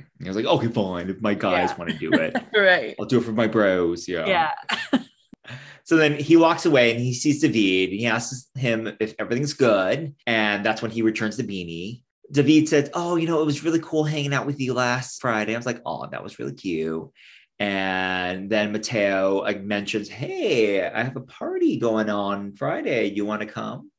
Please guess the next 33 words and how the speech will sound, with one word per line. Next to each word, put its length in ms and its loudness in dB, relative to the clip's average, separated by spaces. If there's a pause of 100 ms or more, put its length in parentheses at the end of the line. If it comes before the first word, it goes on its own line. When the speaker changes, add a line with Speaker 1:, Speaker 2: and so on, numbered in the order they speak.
Speaker 1:
There 220 4
is 80 2
a 80 2
reason 380 -6
for 100 -2
him 220 -6
to 100 -6
enjoy 260 -6
this 180 -10
party 320 -12
now. 300 -20 (240)
Speaker 2:
Yes. 540 -8
And 120 -4
he 220 -4
actually 720 -6
smiled 600 -2
when 160 -4
he 100 -6
walked 300 -10
away, 420 -10 (360)
which 200 -6
is 540 -4 (120)
so 380 0
rare 720 0
that 140 -2
when 100 -2
Speaker 1:
So 60 0
Speaker 2:
you 100 -2
Speaker 1:
rare. 100 -4
Speaker 2:
see 300 -6
it, 340 -2
it's 140 -14
amazing. 600 -6